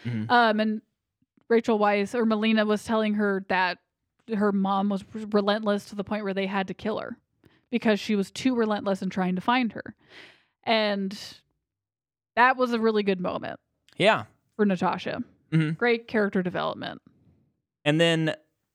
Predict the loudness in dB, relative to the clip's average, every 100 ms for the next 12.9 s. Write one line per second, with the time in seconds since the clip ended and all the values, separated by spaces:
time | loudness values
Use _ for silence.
0 | _ _ -2 2 4 4 4 4 6 4
1 | 0 -2 -2 0 2 2 0 -4 -8 -8
2 | -2 -2 -2 -10 -18 _ _ _ _ 0
3 | 2 2 -2 -4 -6 -6 -6 -8 -10 -10
4 | -10 -12 -10 -4 2 4 2 0 -4 -6
5 | -8 _ _ -2 -2 -2 -8 -18 0 0
6 | 2 2 2 2 2 0 0 -4 -12 -16
7 | _ _ _ _ _ _ -2 0 2 0
8 | 2 0 2 2 4 4 4 2 2 2
9 | -2 -6 -8 _ _ _ _ _ _ _
10 | _ 2 4 4 4 4 4 2 0 2
11 | 0 0 -4 -2 -2 0 0 0 0 0
12 | 0 0 0 -2 -4 -6 -6 -6 -6